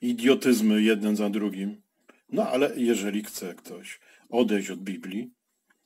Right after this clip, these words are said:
to oczywiście ma w tej chwili jakąś alternatywę.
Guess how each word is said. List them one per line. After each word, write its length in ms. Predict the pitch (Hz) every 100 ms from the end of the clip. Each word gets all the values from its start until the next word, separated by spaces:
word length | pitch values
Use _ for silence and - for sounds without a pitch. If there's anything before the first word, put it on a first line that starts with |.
| _ -
to 120 | 123
oczywiście 680 | 127 139 98 - - 92 98
ma 220 | 95 101
w 80 | -
tej 200 | 110 101
chwili 500 | - 98 87 98 - _ - _
jakąś 640 | - 104 101 98 110 107 101
alternatywę. 920 | 90 - 95 87 - 196 247 151 -